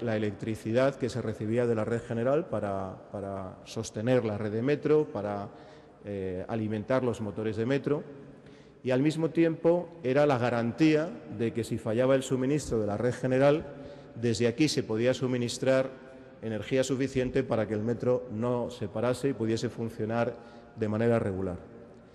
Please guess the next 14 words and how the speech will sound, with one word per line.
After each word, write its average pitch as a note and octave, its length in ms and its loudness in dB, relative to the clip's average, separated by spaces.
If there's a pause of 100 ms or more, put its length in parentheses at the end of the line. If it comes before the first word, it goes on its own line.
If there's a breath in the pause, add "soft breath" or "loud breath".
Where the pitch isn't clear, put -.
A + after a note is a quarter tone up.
(480 loud breath)
Pero A#2 200 2
no D3 100 4
solo D3 300 4
eso, G#2+ 340 -2
sino A2 320 -6
que A#2 100 -2
además B2 760 2
la A#2+ 180 2
capacidad C3 640 2
de B2+ 60 0
esta B2 220 -4
nave A#2+ 200 0
de C3 120 2
motores C#3 640 0